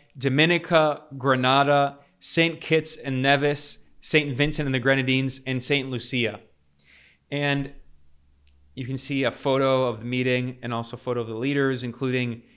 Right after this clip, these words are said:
Nicaraguan President Daniel Ortega, including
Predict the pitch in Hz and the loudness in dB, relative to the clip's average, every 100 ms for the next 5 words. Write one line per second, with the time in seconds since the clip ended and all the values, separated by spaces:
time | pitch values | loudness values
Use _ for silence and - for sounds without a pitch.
0 | _ - 131 135 131 127 131 135 123 127 | _ -8 -4 2 4 4 2 0 0 -2
1 | 127 120 107 - 151 147 143 139 135 - | -2 -2 -4 2 4 6 8 6 4 -6
2 | _ _ - 123 135 131 131 123 123 | _ _ -14 -4 0 2 2 0 -4